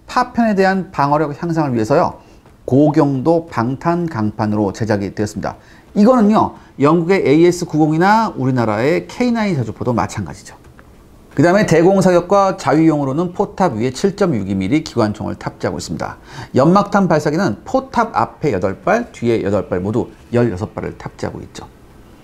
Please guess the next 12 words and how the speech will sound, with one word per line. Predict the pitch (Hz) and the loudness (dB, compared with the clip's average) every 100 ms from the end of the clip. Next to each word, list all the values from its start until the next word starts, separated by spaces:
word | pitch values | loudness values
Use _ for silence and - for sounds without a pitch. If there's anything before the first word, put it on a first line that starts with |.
| - - - - | -20 -20 -20 -2
그 | |
다음에 | 220 233 | 0 2
차체 | - 277 285 | 0 0 2
전면 | 208 196 208 123 | 2 2 2 4
왼쪽에 | 156 196 202 196 | 2 2 0 0
조종석, | 175 135 123 | 0 0 -2
그 | 98 | 0
다음에 | 117 123 123 | 0 0 2
오른쪽에 | 135 147 139 107 143 - | 2 2 0 -4 -6 -4
파워팩이 | - 202 196 151 127 127 107 80 | -2 -2 -2 -8 -4 -2 -2 -2
위치해 | 104 107 117 | -2 -2 -4
있습니다. | - - - - | -6 -8 -16 -18